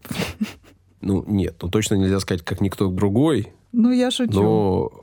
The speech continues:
Speaker 2: я, как человек, э, имеющий отношение к проведению свадебных торжеств и к организации, в общем, смотрел на этот, э, эпизод фильма, ну, внимательно.
Speaker 1: Ты отождествил себя с Мерзликиным?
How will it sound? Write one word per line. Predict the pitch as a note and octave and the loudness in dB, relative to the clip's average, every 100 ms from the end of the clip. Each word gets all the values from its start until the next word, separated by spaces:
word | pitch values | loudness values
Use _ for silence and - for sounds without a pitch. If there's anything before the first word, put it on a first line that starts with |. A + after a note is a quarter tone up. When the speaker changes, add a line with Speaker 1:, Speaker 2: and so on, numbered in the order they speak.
| - | -4
Speaker 2:
я, | G2+ G2+ | 0 0
как | G2+ F#2+ | 0 -2
человек, | F#2+ G2 F#2+ - | 0 0 -2 -6
э, | D#2 - - | -6 -6 -4
имеющий | - G2+ A#2 F#2+ - - - - - _ | 0 2 2 2 -2 -6 -8 -10 -20 _
отношение | - F#2+ G#2 - G2+ E2+ E2 G#2 - | -10 -2 -2 0 0 0 -4 -8 -10
к | - | -2
проведению | A2 G#2+ G#2+ G#2 F2 E2+ | 2 2 2 2 0 -2
свадебных | - F2 E2 F2 E2+ | -4 -2 -2 -4 -2
торжеств | F#2 F2+ B2 F3 - | -2 0 -2 -2 -8
и | - D#2+ E2 | -8 -6 -6
к | - | -2
организации, | F#3 G2+ F#2+ F#2 A#2+ - G2+ F#2 _ | 0 2 2 2 0 0 -2 -2 _
в | G2+ | -2
общем, | G#2+ - G#2 | 0 0 -2
смотрел | - A#2+ A2 F2+ | 0 0 0 2
на | F2 | 0
этот, | F2 E2+ - F#2 | 0 -4 -6 -8
э, | F2+ F2+ G#2+ G2+ G2 F2+ - _ _ - | -6 -6 -6 -8 -12 -16 -20 _ _ -10
эпизод | F#2 F#2 F2+ G2 A#2+ | -6 -4 0 0 0
фильма, | - F#2 E2+ E2+ - _ - | 0 0 0 -4 -6 _ -12
ну, | A2 G2+ G2 - | -10 -8 -8 -6
внимательно. | A2+ G2+ G#2+ F2 F2 E2+ E2+ E2+ - - _ _ _ - | -2 2 2 2 -2 -4 -4 -6 -10 -20 _ _ _ -2
Speaker 1:
Ты | G#3 | 0
отождествил | G#3 G#3+ F3 G#3+ A3 C4 F#4 | 0 0 0 -2 0 -2 -2
себя | - G#3+ F#3 | 0 0 0
с | - | 2
Мерзликиным? | F#3+ F#3 F#3+ F#3 - E3 E3 | 2 2 0 -2 0 0 -2